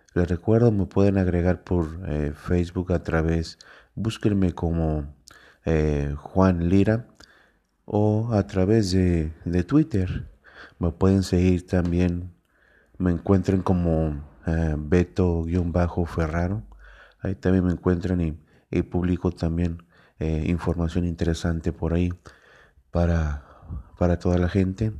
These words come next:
Y bueno, quiero comentarles, quiero empezar a, a trabajar con ustedes acerca, eh, de lo siguiente.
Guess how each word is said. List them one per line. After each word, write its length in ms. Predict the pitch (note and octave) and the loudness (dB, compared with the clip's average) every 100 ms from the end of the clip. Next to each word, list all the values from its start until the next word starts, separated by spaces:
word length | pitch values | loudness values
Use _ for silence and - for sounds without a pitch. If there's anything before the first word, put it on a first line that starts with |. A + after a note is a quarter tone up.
| - - _ _ - - - - _ | -14 -20 _ _ -20 -20 -20 -20 _
Y 60 | F#2+ | 2
bueno, 260 | G#2 G2+ | 4 4
quiero 200 | - A2+ | 4 2
comentarles, 1080 | - G2+ F#2 - F#2+ F#2+ F#2+ F#2+ F#2+ - - | 4 4 2 2 4 4 4 4 4 0 -6
quiero 180 | - G#2 | 0 2
empezar 420 | G2+ G2+ E2+ F#2 | 2 0 -2 0
a, 180 | F2 D#2+ D#2+ - - - - - - - - - - _ | 0 -2 -8 -18 -18 -18 -20 -20 -20 -20 -20 -20 -20 _
a 140 | E2 E2 | -6 -4
trabajar 540 | E2+ E2 E2+ F2 - | 0 0 0 -2 -2
con 160 | F#2 F2 | -4 -4
ustedes 480 | - F2+ F2+ F2 | -4 -2 0 -2
acerca, 600 | F2 - E2+ - F#2 F2 - - - - - | -4 -4 -4 -2 -2 -4 -10 -20 -20 -20 -8
eh, 400 | F2 F2 E2+ E2+ E2+ | -2 0 2 2 2
de 80 | E2+ | 2
lo 100 | E2+ | 0
siguiente. 540 | F#2 F#2 G#2+ G2+ F#2 | 0 2 2 0 -6